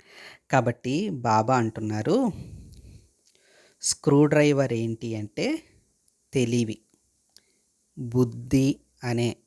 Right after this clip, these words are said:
స్క్రూ డ్రైవర్ ఉంది కదా. కాబట్టి ఈ తెలివి అనే స్క్రూ డ్రైవర్తో సోమరితనం అనే లూజ్ అయిపోయిన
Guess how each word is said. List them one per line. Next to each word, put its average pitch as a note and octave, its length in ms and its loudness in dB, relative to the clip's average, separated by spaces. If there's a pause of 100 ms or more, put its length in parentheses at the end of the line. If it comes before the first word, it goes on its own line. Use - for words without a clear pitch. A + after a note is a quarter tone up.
(120)
స్క్రూ - 400 -4
డ్రైవర్ B2 460 2
ఉంది A2 260 -2
కదా. A#2 280 0 (1040)
కాబట్టి A#2+ 520 -2 (1000)
ఈ C3+ 80 -2 (160)
తెలివి D#3 520 2 (160)
అనే C#3 240 -2
స్క్రూ - 500 -4
డ్రైవర్తో C3+ 720 0 (1200)
సోమరితనం C#3 1040 0
అనే A#2 280 -2 (960)
లూజ్ B2+ 340 0
అయిపోయిన A2+ 540 -2